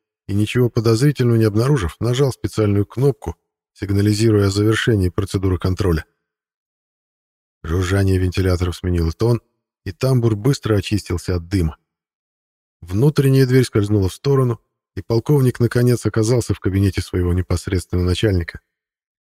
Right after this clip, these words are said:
«Присаживайся, Эрих», кивнул генерал. «Я так понимаю, ты пришёл к каким-то важным выводам?»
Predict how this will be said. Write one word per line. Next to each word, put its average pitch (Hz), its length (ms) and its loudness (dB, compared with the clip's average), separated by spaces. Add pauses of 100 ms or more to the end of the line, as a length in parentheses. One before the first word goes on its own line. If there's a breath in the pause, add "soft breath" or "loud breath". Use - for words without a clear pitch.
(180)
«Присаживайся, 87 760 0
Эрих», 78 360 -4 (720)
кивнул 95 220 -10
генерал. 92 420 -8 (840)
«Я 87 140 -6
так 98 220 -2
понимаю, 104 460 4
ты 107 140 2
пришёл 107 360 2
к - 60 -4
каким-то 101 400 0
важным 101 380 2
выводам?» 98 420 2